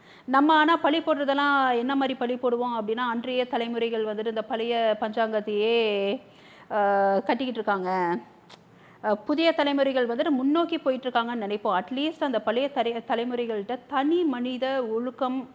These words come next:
பார்க்கலாம். அதாவது, சில தவறுகள் நடக்கிறதுக்கு முன்னாடி அவங்க வந்துட்டு சுதாரிச்சிருப்பாங்க. ஆனா, இங்க இது தவறுதான் அப்படின்றது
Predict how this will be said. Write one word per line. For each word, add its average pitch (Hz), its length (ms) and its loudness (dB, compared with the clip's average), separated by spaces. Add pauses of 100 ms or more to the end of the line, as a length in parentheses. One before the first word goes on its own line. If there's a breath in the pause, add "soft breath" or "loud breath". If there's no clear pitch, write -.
(520)
பார்க்கலாம். 196 340 0 (720 loud breath)
அதாவது, 302 500 4
சில 277 180 2
தவறுகள் 330 480 2
நடக்கிறதுக்கு 294 400 -2 (100)
முன்னாடி 262 260 0
அவங்க 226 380 0
வந்துட்டு 226 300 -6
சுதாரிச்சிருப்பாங்க. 202 720 -6 (560 loud breath)
ஆனா, 285 280 4
இங்க 311 300 2
இது 247 220 0
தவறுதான் 277 840 4
அப்படின்றது 262 420 -6